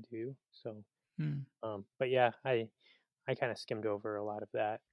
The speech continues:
Speaker 1: I guess I'll find out in the spoiler cast, but I'm curious whether or not this is actually the end of it, or if,
Speaker 2: <laughs>
Speaker 1: if there is some kind of return, 'cause I'm not looking forward to that.
Speaker 2: Yeah. So,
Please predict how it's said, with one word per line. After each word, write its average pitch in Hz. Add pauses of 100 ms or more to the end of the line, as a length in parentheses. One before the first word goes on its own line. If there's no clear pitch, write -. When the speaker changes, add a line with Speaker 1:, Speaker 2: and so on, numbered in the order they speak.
Speaker 1:
I 127
guess 120
I'll 123
find 123
out 120
in 120
the 110
spoiler 117
cast, 107
but 120
I'm 113
curious 110
whether 110
or 110
not 110
this -
is 123
actually 113
the 110
end 110
of 107
it, 110
or 107 (960)
if, 175 (120)
Speaker 2:
<laughs> -
Speaker 1:
if 131 (120)
there 120
is 117
some 107
kind 107
of 104
return, 107 (120)
'cause -
I'm 107 (640)
not 147
looking 123
forward 110
to 104
that. 101 (340)
Speaker 2:
Yeah. 143
So, 160